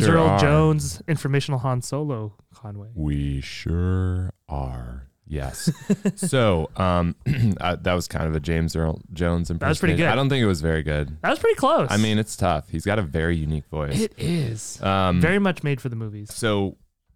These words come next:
Speaker 1: what is soreness? What is the cause of soreness? That's what we'll start with. We'll talk about some misconceptions maybe down the line. Um, but according to the most up-to-date research, soreness and doms, which we'll kinda use those terms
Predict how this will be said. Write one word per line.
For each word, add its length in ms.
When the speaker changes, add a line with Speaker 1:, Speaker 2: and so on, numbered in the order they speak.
Speaker 1:
what 460
is 600
soreness? 680
What 140
is 120
the 80
cause 440
of 80
soreness? 340
That's 180
what 80
we'll 60
start 320
with. 300
We'll 120
talk 260
about 240
some 200
misconceptions 720
maybe 180
down 220
the 40
line. 380
Um, 120
but 120
according 380
to 60
the 80
most 280
up-to-date 440
research, 640
soreness 680
and 340
doms, 540
which 260
we'll 80
kinda 240
use 320
those 300
terms 540